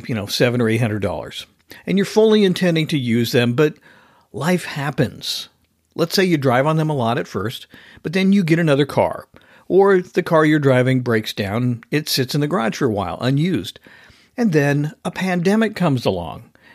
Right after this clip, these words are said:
and now all of a sudden you're working from home, you're not really driving that much, time passes, things go on, and suddenly it's, like, ten years later.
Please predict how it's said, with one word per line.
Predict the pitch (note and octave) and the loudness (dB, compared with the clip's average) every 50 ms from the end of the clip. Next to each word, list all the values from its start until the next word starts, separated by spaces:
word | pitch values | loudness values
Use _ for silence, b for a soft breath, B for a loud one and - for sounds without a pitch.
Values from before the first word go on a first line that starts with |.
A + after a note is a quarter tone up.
| b b b | b b b
and | F3+ F#3+ E3+ | -2 0 2
now | D3 C3+ C3+ C3 C3 C3 - | 2 2 2 0 -2 -4 -2
all | - E3 G#3+ A#3 | 0 2 2 4
of | A#3 | 2
a | A#3 | 2
sudden | - - G3+ F3 F3 E3+ E3+ E3 E3+ E3+ | 0 2 2 2 2 2 0 0 -2 0
you're | D#3+ D#3+ | 0 0
working | C#3+ C3+ B2+ B2 - B2+ | 2 2 0 0 -2 -6
from | A2+ - - B2+ B2+ | -6 -2 -2 -2 0
home, | C3 E3 F3 E3+ E3 D#3+ D#3 D#3+ D#3 B B B B | 2 2 4 4 4 4 2 0 -2 B B B B
you're | - A2 G#2+ | -8 -6 -4
not | G#2+ G2 | -4 -4
really | - F#2 F#2+ G2+ | -6 -6 -6 -6
driving | F#2 G#2 B2+ C#3+ D3+ D3+ D3 D3+ C#3+ | -4 -2 0 0 2 2 0 0 0
that | C#3 C3+ - | -2 -2 -2
much, | B2 A#2+ A#2 A#2+ A#2 - - - - B B B B B B B B | -2 -2 -2 -2 -4 -4 -8 -10 -10 B B B B B B B B
time | - D#3 D3+ D#3+ D#3 D3+ | -6 -4 -2 0 0 -2
passes, | C3+ - C3 C3+ C3 C#3 C3+ - - D3 C3 C3 B2+ B2 - | -2 -2 -4 -2 -2 -2 -2 0 0 2 2 2 0 -2 -4
things | - D3 D3 C#3 C#3+ C3+ | -2 0 0 0 0 -2
go | C3+ C#3 C3+ B2+ B2+ | -2 0 2 2 2
on, | B2+ A#2+ A#2+ A#2+ A#2+ A#2+ A#2+ A#2+ B B B B B B B | 2 2 2 0 0 0 -2 -2 B B B B B B B
and | - D#3 - | -6 -4 -2
suddenly | - - A3 - F#3 E3+ E3 D#3+ E3 - | -2 -2 -2 0 0 0 0 0 0 -2
it's, | E3 D#3+ - | -4 -4 -4
like, | - F3 F3 - - | -4 -4 -4 -6 -6
ten | - C3 A#2+ B2 | -4 -2 0 2
years | B2+ C3+ C#3 C3+ | 2 2 2 2
later. | D#3+ G3 A3+ - - - | 0 -2 -2 -4 -6 -8